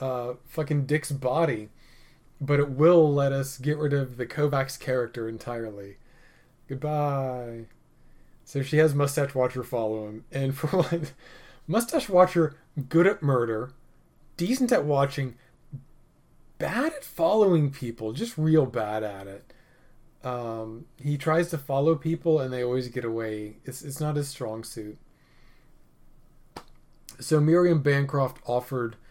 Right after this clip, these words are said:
Kovacs an out, uh, like, a couple episodes, like, when he's bribed to quit the case. That's her bribe, and he takes the bribe. Another subversion of all these detective, um, tropes where the detective is too concerned with the truth to take the bribe and just walk away.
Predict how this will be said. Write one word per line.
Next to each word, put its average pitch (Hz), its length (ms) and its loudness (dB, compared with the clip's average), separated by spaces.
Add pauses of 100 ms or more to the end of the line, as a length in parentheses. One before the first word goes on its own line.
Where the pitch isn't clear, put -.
(340)
Kovacs 127 440 -2
an 120 160 -10
out, 110 360 -4 (680)
uh, 120 60 -6
like, 117 140 -6
a 123 60 -2
couple 131 340 -2
episodes, 151 580 0
like, 120 140 0
when 135 100 2
he's 131 160 -2
bribed 120 380 -2
to 135 60 -2
quit 127 220 -6
the 123 80 -4
case. 127 460 -4 (400)
That's 123 200 -6
her 131 60 -4
bribe, 165 300 2
and 185 100 0
he 190 60 2
takes 190 300 -6
the 202 100 0
bribe. 185 480 0
Another 147 580 0
subversion 135 640 -2
of 127 100 -2
all 120 120 -2
these 117 160 -8
detective, 113 760 -10 (800)
um, 110 420 -8
tropes 131 580 2
where 131 100 -2
the 120 100 -6
detective 117 520 -4
is 113 160 -6
too 143 300 0
concerned 135 520 -6
with 127 120 -6
the 131 80 -6
truth 135 340 -4
to 131 80 -12
take 127 280 -12
the 123 60 -14
bribe 117 360 -8
and 117 80 -12
just 120 160 -12
walk 117 260 -8
away. 117 360 -8